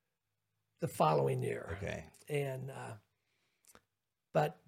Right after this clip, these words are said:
Speaker 1: sh-, she's been my rock. She would never let me be less than what I could be. So that is fortunate in a relationship.
Speaker 2: Yeah.
Speaker 1: Anytime I misbehave,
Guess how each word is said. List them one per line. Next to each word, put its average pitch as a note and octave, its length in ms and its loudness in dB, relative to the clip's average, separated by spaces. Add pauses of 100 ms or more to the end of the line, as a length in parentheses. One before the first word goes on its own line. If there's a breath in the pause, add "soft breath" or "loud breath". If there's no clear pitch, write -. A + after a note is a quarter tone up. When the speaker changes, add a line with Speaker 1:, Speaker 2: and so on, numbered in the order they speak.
(140)
Speaker 1:
sh-, - 240 -2
she's G3 340 4
been D#3+ 300 4
my C#3 220 2
rock. B2+ 420 0 (500 loud breath)
She - 180 2
would D#3 160 2
never F3+ 400 4
let F3 200 2
me E3 180 6
be D3 240 2
less D3 440 6
than C#3+ 100 0
what C#3+ 120 0
I C#3 120 2
could C#3 200 -2
be. A#2+ 320 -4 (640)
So C#3 280 0
that D3 240 4
is C3+ 160 4
fortunate C3+ 600 0
in C3 160 0
a B2+ 60 -2
relationship. A#2+ 760 0 (380)
Speaker 2:
Yeah. D2+ 280 -6 (160)
Speaker 1:
Anytime D3 480 0
I D3 140 0
misbehave, C#3+ 880 2